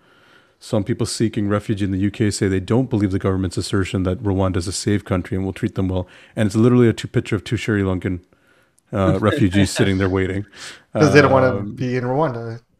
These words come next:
Speaker 2: It's an in-, like, I understand where, uh, you know, white conservatives come from when they're like, you know, "We don't want you coming in here,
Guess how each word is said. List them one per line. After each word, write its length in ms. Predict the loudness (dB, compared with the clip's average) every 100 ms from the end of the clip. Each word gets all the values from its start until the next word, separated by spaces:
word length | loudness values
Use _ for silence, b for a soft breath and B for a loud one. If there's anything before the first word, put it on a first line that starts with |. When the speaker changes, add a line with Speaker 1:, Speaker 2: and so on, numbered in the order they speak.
| _
Speaker 2:
It's 220 | 2 2 4
an 140 | 6
in-, 200 | 6 4
like, 260 | 2 2 2 _ _ _ _ _ _
I 180 | 6 8
understand 540 | 8 6 2 2 4
where, 340 | 6 8 8 6
uh, 320 | 6 4 2 -8 _ -6
you 100 | 0
know, 340 | 0 0 -6 -16 _ _ _ -8
white 400 | 2 2 2 0
conservatives 880 | -4 2 4 4 2 0 -4 -10 -14 b b b 0
come 140 | 0
from 140 | 2
when 80 | 0
they're 100 | 2 2
like, 280 | 0 -2 b b
you 80 | 0
know, 80 | 2
"We 120 | 4
don't 200 | 4 4
want 260 | 2 2
you 420 | -2 -2 -2 -4 -8 _
coming 240 | 0 2
in 140 | 0 0
here, 340 | -2 -2 -4